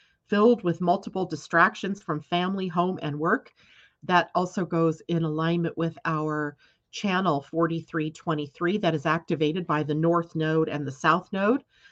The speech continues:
with the North Node being at the gate twenty-three, which is about simplification, right? Breaking down the complex into its most important parts.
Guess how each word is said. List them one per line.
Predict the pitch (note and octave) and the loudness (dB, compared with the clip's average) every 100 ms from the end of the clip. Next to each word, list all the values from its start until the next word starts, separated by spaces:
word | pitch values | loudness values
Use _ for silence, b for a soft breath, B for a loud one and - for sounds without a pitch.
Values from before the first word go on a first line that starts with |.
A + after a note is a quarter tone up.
| b | b
with | F3 | -2
the | F#3 | 0
North | F3 G3+ D4 - | 2 4 2 2
Node | E3 D#3+ | 2 2
being | D#3+ E3+ F#3 | 2 0 0
at | E3+ | -2
the | G3 | -2
gate | F3+ G3 A3+ | 0 0 0
twenty-three, | - A3+ B3 A#3+ G#3 E4 E3+ | 0 2 2 0 0 0 0
which | D#3 F3+ F3+ - - | -2 -4 -4 -8 -8
is | F#3+ G3+ A3 | -4 -2 -2
about | F#3+ G#3 B3+ - - | -2 2 4 4 2
simplification, | - G#3+ A3 A#3 A3 A3+ G#3 C#4 - D#3 - _ _ _ _ E3+ | -4 -2 0 -2 -2 -4 -2 -2 -2 -4 -6 _ _ _ _ -6
right? | G3+ - B2+ _ - | -6 -6 -18 _ 0
Breaking | F#3 A3 A3+ B3 A#3 | 4 4 2 0 2
down | F#3+ F3 G#3+ | 2 2 2
the | G3 | 0
complex | - - F3+ G#3+ - G3+ D#3+ - - | -4 -2 0 0 -4 -4 -4 -6 -10
into | D#3 D#3+ | -8 -4
its | D#3+ - | -4 -2
most | D#3 F3+ - | -4 -4 -6
important | E3 E3+ D#3+ E3 | -6 -4 -4 -6
parts. | - F#3 - - - | -4 -4 -4 -8 -20